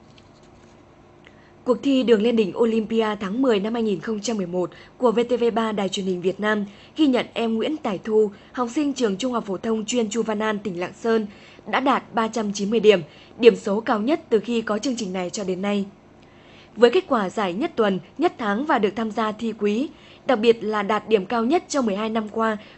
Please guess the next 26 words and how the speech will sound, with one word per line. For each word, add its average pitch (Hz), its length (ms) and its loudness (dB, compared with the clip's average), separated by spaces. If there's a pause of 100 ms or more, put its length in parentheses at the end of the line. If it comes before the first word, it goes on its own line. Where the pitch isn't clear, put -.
của 233 120 4
Nguyễn 202 220 0
Tài 226 180 -2
Thu 226 300 2 (260)
không 339 140 2
chỉ 254 260 0
là 208 180 -2
niềm 208 200 2
tự 208 140 4
hào 208 260 -4
cho 294 140 -2
bản 214 200 0
thân 226 120 -4
em 226 240 0 (320)
mà 247 120 2
còn 220 280 -2
là 208 180 0
niềm 202 180 0
tự 196 160 2
hào 208 260 -4
cho 285 140 -4
học 233 120 -2
sinh 233 220 -4
tỉnh 190 240 -6
Lạng 170 120 -14
Sơn. 214 320 -4